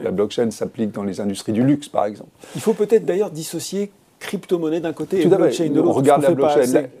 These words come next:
Speaker 1: La, la,
Speaker 2: Ouais.
Speaker 1: alors, la blockchain, c'est cette technologie. La
Speaker 2: Mm.
Speaker 1: crypto sont ces petites, euh, ces jetons, ces monnaies virtuelles qui permettent de faire
Speaker 2: Ouais.
Speaker 1: fonctionner les transactions.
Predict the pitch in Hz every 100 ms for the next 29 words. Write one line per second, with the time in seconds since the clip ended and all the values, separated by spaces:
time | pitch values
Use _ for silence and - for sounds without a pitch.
0 | 107 143 131 - 120 - 120 131 131 143
1 | - 151 120 101 139 - 127 135 113 110
2 | 104 156 147 110 - 113 - 143 117 107
3 | - 92 - 139 - 107 104 98 104 -
4 | 107 110 107 131 127 117 107 110 101 -
5 | - 135 127 113 95 113 127 107 104 113
6 | - 131 123 123 - 104 110 -